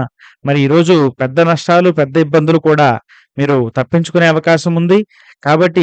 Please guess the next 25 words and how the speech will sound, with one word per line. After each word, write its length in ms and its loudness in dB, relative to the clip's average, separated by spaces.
ఏది 220 2
జరిగినా 300 2
కూడా 200 2
నిదానంగా, 460 0
శాంతిగా 380 0
ఆలోచించండి. 600 -4
మరి 180 -2
ఈ 40 0
వీడియో 240 0
మీకు 220 -2
నచ్చిందని 400 -2
భావిస్తున్నాను. 640 0
నచ్చితే 340 0
తప్పకుండా 440 0
లైక్ 260 0
చేయడం 320 2
మాత్రం 280 -2
మర్చిపోవద్దు, 520 -2
షేర్ 260 0
చేయడం 280 -2
మర్చిపోవద్దు. 540 -2
అలాగే 380 0
మన 100 0
ఛానల్ను 400 -2
మాత్రం 200 -2